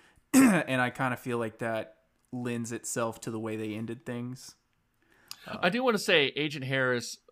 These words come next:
Speaker 2: I, I think I see why, what the whole deal was with the Agent Harris thing with the terrorists. I think it was just him s-, turning into a Sopranos fan. <laughs>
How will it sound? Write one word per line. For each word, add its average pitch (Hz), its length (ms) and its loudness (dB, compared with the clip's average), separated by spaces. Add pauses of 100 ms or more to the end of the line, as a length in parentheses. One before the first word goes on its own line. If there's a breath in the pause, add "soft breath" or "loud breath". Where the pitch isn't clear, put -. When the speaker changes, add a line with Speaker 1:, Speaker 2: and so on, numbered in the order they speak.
Speaker 2:
I, 131 160 -2
I 147 120 -2
think 196 280 -6
I 160 100 4
see 151 300 -4
why, 131 360 2
what 131 200 -6
the 117 80 -10
whole 123 300 -4
deal 113 300 -4
was 117 300 -2
with 110 220 -8
the 113 160 -6
Agent 113 260 -8
Harris 113 480 -6
thing 120 320 -6
with 110 180 -10
the 104 140 -10
terrorists. 113 720 -6 (500 loud breath)
I 143 120 2
think 185 260 -8
it 202 40 2
was 156 200 0
just - 380 -10
him 127 420 -4
s-, - 200 -12 (460)
turning 131 300 -4
into 120 160 -4
a 110 40 -6
Sopranos 107 560 -6
fan. - 340 -10
<laughs> - 60 -20